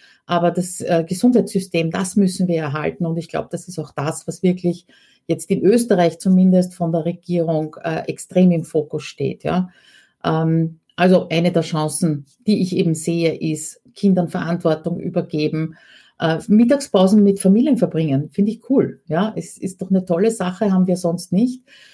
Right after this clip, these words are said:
Auf das Wichtigste konzentrieren. Und auch wenn euch die Decke auf den Kopf fällt, ist das, glaub ich, auch wieder eine Chance, sich zusammenzupacken und rauszugehen, ja. Unter den jeweils geltenden Vorlagen, klar, keine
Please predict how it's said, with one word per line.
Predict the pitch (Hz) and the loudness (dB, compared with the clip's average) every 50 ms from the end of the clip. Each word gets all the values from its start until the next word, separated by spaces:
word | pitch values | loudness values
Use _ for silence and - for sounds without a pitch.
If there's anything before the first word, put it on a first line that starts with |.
| _ _ - | _ _ -4
Auf | - 185 180 | -4 -4 -2
das | - 190 - | -2 -2 0
Wichtigste | 202 247 254 254 - 247 240 - - 226 214 | 2 2 2 0 -2 -4 -6 -4 -2 -4 -2
konzentrieren. | - - 202 196 190 196 202 190 185 175 175 190 202 220 226 240 240 240 233 _ _ _ _ _ _ _ _ _ _ - | 0 0 0 2 2 2 2 0 0 2 2 2 4 4 4 2 2 0 -4 _ _ _ _ _ _ _ _ _ _ 0
Und | 202 208 208 208 190 - - _ _ - - - - | 2 4 4 4 2 -2 -10 _ _ -18 -16 -16 -10
auch | - - 180 185 202 | -6 -4 -2 0 2
wenn | 226 226 226 | 2 4 4
euch | 220 208 214 | 2 0 -2
die | - 185 - | -4 -6 -2
Decke | 190 190 185 - 226 170 | -2 -2 0 -2 -2 -2
auf | 196 196 - | -2 -4 -4
den | - 190 202 | -4 -6 -6
Kopf | 196 - - 233 233 233 - - | -6 -4 -2 -2 -2 -2 -4 -10
fällt, | - - 175 170 180 214 226 220 - | -2 0 2 4 4 2 2 0 -6
ist | - - - 208 190 - - | -12 -8 -6 -6 -6 -4 -6
das, | 190 - | -6 -2
glaub | - 196 185 190 | -2 0 0 0
ich, | 196 190 - | 0 0 0
auch | - 180 - - 196 | 0 0 0 0 2
wieder | 190 196 196 196 180 | 2 2 2 2 0
eine | - 165 175 170 170 | 0 -2 -2 -2 -4
Chance, | - - 160 151 165 165 - - 196 | -4 -4 -4 -4 -4 -4 -4 -6 -6
sich | 190 - 190 - | -6 -6 -12 -8
zusammenzupacken | - 196 190 - 175 165 165 180 185 180 - - - 180 170 - - - 185 | -8 -6 -4 -2 -2 0 2 2 2 2 0 -4 -6 -4 -4 -4 -2 0 2
und | 180 180 175 | 2 2 2
rauszugehen, | 165 135 139 196 202 - - - - - - 135 131 127 131 - - - | 2 0 0 0 0 -2 -2 -6 -4 0 0 0 2 0 -2 -6 -8 -8
ja. | - 156 170 185 180 180 - _ - - _ _ _ _ _ _ | -4 -2 -2 -2 -2 -4 -8 _ -20 -20 _ _ _ _ _ _
Unter | - 247 254 285 285 - 277 262 | 2 4 4 4 2 2 0 0
den | 262 214 196 196 202 208 214 208 190 - _ _ _ _ - | 2 4 4 4 4 4 2 2 -2 -6 _ _ _ _ -8
jeweils | 170 185 202 233 220 196 185 180 180 180 180 - - - | -2 0 2 2 2 4 4 2 2 0 -2 -6 -8 -6
geltenden | 170 170 190 196 196 - 202 190 185 180 190 180 180 | -2 0 0 0 0 0 0 0 0 2 0 -2 -2
Vorlagen, | - - - 156 185 202 202 185 165 160 160 160 160 156 151 156 151 - _ | -2 -4 -2 0 2 4 4 4 2 0 -2 -4 -4 -4 -4 -6 -6 -10 _
klar, | - - 147 139 160 180 180 180 | -12 -8 -6 -4 -2 -2 -2 -4
keine | 180 - 165 160 160 | -4 -4 -4 -4 -4